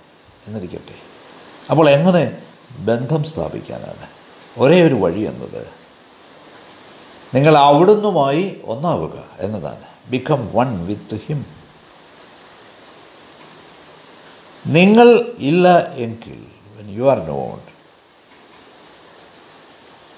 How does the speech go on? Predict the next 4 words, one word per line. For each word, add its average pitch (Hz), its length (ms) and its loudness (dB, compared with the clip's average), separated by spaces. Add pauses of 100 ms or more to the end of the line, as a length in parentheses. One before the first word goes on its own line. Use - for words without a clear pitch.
(220)
നിങ്ങളിൽ 190 640 6
നിങ്ങളില്ലെങ്കിൽ 139 1300 -2 (2500)
നിങ്ങൾക്ക് 139 280 0
ബന്ധപ്പെടാനാവില്ല. 113 1300 -2